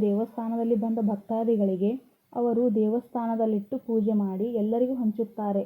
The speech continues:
ಅಂದ್ರೆ ದೇವಸ್ಥಾನಕ್ಕೆ ಬಂದ ಭಕ್ತಾದಿಗಳಿಗೆ ಅದೇ ರೀತಿ ನೀವು ಕೂಡ ಬನ್ನಿ, ಬನ್ನಿ ಪತ್ರೆಯನ್ನು ತೆಗೆದುಕೊಂಡು, ತೆಗೆದುಕೊಂಡು ಬಂದು ಮೊದಲು ಏನು ಮಾಡ್ಬೇಕಪ್ಪ ಅಂದ್ರೆ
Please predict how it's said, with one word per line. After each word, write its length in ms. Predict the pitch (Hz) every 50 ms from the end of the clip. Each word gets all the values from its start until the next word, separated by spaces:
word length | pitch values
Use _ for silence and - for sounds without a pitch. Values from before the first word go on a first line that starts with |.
| - - _ _ _ _ _
ಅಂದ್ರೆ 200 | 226 226 247 254 226 208
ದೇವಸ್ಥಾನಕ್ಕೆ 720 | 214 208 214 233 - - - 233 233 240 240 233 247 247
ಬಂದ 300 | 220 233 233 233 233 247 240
ಭಕ್ತಾದಿಗಳಿಗೆ 960 | 214 208 208 208 - - 214 220 226 220 226 220 214 208 208 202 202 226 233 240 - - _ _ -
ಅದೇ 220 | 202 202 202 220 226
ರೀತಿ 500 | 220 226 220 208 208 240 233 233 240 247
ನೀವು 320 | 233 214 208 208 220 226
ಕೂಡ 200 | 214 - 240 233 240 247
ಬನ್ನಿ, 340 | 226 208 240 214 202 202 208 240 262 - _ _ _ _ _ _ _ -
ಬನ್ನಿ 280 | 202 202 208 220 240 254
ಪತ್ರೆಯನ್ನು 680 | - 254 240 240 - 226 226 220 214 214 220 247 262 247 226 226 240 233
ತೆಗೆದುಕೊಂಡು, 720 | - 226 220 214 240 233 226 - 220 202 196 190 214 254 285 302 294 - _ _ _ _ _ 233
ತೆಗೆದುಕೊಂಡು 500 | 226 240 247 247 - 233 220 214 220 214
ಬಂದು 380 | 196 214 220 220 202 196 202 233 269 - - - - 226
ಮೊದಲು 400 | 220 220 220 247 247 240 247 254 269 - - _ - -
ಏನು 240 | 220 214 226 240 240
ಮಾಡ್ಬೇಕಪ್ಪ 640 | 226 220 220 226 226 208 220 214 214 220 202 -
ಅಂದ್ರೆ 360 | 202 190 185 185 180 196 208